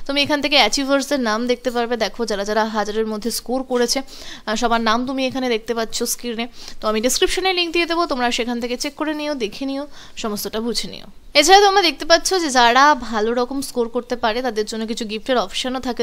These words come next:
রিলেভেলের তরফ থেকে। দেখো, তোমরা চোখের সামনে দেখতে পাচ্ছ গিফটের অপশন। তো গিফটটা বড় কথা নয়, তোমরা একটা জব পাও,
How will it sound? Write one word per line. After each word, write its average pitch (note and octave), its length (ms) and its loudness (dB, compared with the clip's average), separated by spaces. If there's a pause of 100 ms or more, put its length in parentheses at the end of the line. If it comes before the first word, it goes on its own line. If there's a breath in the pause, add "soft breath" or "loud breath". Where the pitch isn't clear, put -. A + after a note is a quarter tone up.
রিলেভেলের A3 420 -2
তরফ F3+ 260 -2
থেকে। G#3 140 -6 (500 loud breath)
দেখো, D#4+ 200 6
তোমরা E4 200 -2
চোখের C#4+ 240 0
সামনে D4+ 240 -2
দেখতে - 240 -4
পাচ্ছ B3 160 -2 (140)
গিফটের A#3 320 -4
অপশন। A#3+ 260 -8 (380 loud breath)
তো A#3 60 -2 (120)
গিফটটা D#4+ 320 0
বড় E4 100 8 (100)
কথা D#4+ 180 2 (100)
নয়, F#4 120 -2 (100)
তোমরা A#3 220 -2 (140)
একটা A3+ 140 -6 (120)
জব A#3 140 2 (100)
পাও, B3+ 140 6